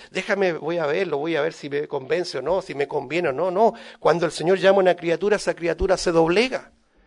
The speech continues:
Ya vamos a hablar del llamamiento, porque dice que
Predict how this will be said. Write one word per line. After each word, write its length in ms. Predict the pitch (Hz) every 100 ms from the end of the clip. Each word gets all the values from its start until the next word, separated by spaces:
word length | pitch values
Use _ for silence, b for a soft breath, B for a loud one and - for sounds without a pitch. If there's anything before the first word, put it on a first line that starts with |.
| _ _ _
Ya 160 | - 170
vamos 340 | 226 233 226
a 40 | 214
hablar 260 | 214 226
del 160 | 214 202
llamamiento, 580 | 202 196 214 311 - 165
porque 240 | 160 147
dice 300 | 170 180 175
que 260 | 160 165